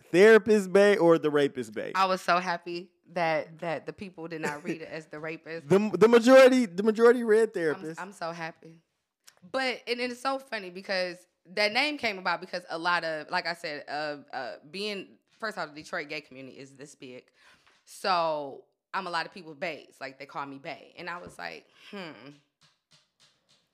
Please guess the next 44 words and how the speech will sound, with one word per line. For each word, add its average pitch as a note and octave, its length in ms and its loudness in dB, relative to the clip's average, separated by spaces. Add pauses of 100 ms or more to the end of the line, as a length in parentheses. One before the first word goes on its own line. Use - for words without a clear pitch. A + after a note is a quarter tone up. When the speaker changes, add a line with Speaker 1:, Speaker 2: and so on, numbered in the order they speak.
(440)
Speaker 2:
And E3 80 -12
then F3 80 -6
my E3+ 100 -2
homegirl F#3 460 -4
was F3 160 -12
like, F#3 220 -12
"We C#4+ 80 -12
gonna G#3 140 -8
call F3+ 160 -4
you D#3 200 -10
therapist D3+ 500 -10
bae." - 260 -20
And F#3 100 -10
I C4 80 -12
was C4+ 180 -18
like, C#4 300 -20 (1000)
"All B3+ 140 -10
right, B3+ 120 -10
we D#4 100 -14
gonna D4 240 -6
roll D4 240 -4
with E3+ 160 -6
it. C#3+ 280 -16
We C#4 60 -18
gonna C#4 200 -8
roll C4+ 160 -2
with F#3 140 -10
it." C#3+ 100 -16
And D3 80 -14
I G#3 80 -12
was B3 160 -20
like, B3 240 -12
"Okay." F#3+ 440 -6 (360)
So G#3+ 120 -8
I A3+ 40 0
was A3+ 80 -4
like, G#3 160 -2
"When G#3+ 100 -4
I A#3+ 140 0
open C4 160 -8
up A#3+ 100 -6
my A3 120 -4
private A3 360 -4
practice, F#3 440 -10